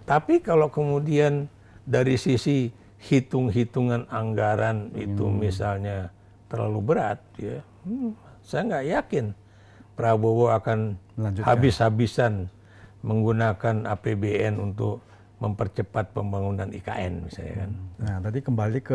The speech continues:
Speaker 2: jabatan politis yang ke depannya, prediksi Prof Ikrar gimana? Karena Prabowo kan latar belakang militer. Sementara jabatan politis sekarang ini kan banyak diambil oleh polisi misalnya.
Speaker 1: Jadi begini ya, ini, ini bukan cuma persoalan jabatan politis militer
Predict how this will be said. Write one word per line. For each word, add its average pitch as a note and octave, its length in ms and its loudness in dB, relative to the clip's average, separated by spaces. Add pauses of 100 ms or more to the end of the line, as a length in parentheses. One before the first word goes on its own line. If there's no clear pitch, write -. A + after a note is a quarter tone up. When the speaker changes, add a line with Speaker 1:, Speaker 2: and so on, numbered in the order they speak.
Speaker 2:
jabatan A2+ 400 0
politis A2+ 480 -4
yang A2 100 0
ke G#2+ 140 -2
depannya, G2+ 560 -2
prediksi A2+ 480 -4 (160)
Prof A2+ 240 -4
Ikrar A#2+ 320 -2
gimana? F#2 320 -2 (340)
Karena C#3 300 2
Prabowo B2 560 2
kan D#3 80 0
latar A#2 400 -4
belakang A2 320 0
militer. F2 400 -4 (480)
Sementara A#2 480 2
jabatan A#2+ 400 0
politis A2+ 320 -4
sekarang A#2 320 0
ini C#3 80 0
kan D3+ 100 -2
banyak A#2 360 2 (100)
diambil G#2+ 960 -4
oleh A#2+ 180 0 (400)
polisi A2 400 -2
misalnya. F2+ 400 -4 (480)
Speaker 1:
Jadi E3+ 280 6
begini F3 480 6
ya, B2+ 320 6 (160)
ini, D3+ 320 4 (160)
ini D3 240 4
bukan C3 360 2
cuma B2 280 4
persoalan A2+ 520 4
jabatan G#2+ 520 2
politis G#2+ 480 0
militer G#2 680 2